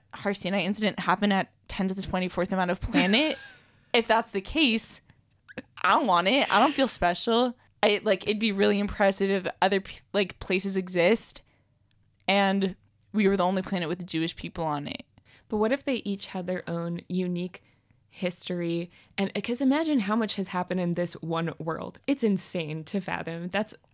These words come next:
Speaker 2: all we ever talk about is what
Speaker 1: Yeah.
Speaker 2: happens in this one world.
Speaker 1: Nuts.
Speaker 2: And if you think that anything even close to that could have happened on any other planet,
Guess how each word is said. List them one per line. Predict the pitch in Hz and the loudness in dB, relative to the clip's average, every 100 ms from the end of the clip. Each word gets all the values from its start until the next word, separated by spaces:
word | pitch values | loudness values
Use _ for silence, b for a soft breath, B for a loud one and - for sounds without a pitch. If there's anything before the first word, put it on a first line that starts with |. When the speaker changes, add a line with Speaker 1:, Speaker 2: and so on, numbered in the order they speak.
| _ 220 | _ 2
Speaker 2:
all | 208 240 | 2 2
we | 254 | -2
ever | 185 185 | -6 -6
talk | - 165 | -4 -4
about | 175 185 | -4 -2
is | 214 | 2
what | 196 | 2
Speaker 1:
Yeah. | 190 | 2
Speaker 2:
happens | 170 170 175 | 0 -2 -6
in | 170 | -6
this | 170 165 | -8 -8
one | 160 165 | -10 -8
world. | 160 156 185 202 | -8 -6 -6 -6
Speaker 1:
Nuts. | 208 208 202 - - _ _ _ | -6 -6 -8 -12 -20 _ _ _
Speaker 2:
And | 214 208 - | -2 -2 -2
if | 202 196 | -6 -2
you | 254 | -4
think | - 185 175 | -2 -4 -2
that | 175 - _ - | -4 -4 _ -4
anything | 190 202 226 | -2 -2 -2
even | 208 185 180 | -2 -4 -6
close | - 160 160 | -6 -6 -4
to | - | -4
that | 190 185 | -2 -2
could | - 185 | -2 -6
have | - | -4
happened | 175 185 185 | -8 -6 -6
on | 175 | -4
any | 170 175 170 | -4 -4 -4
other | 170 170 | -6 -8
planet, | - 170 175 214 | -10 -8 -6 -6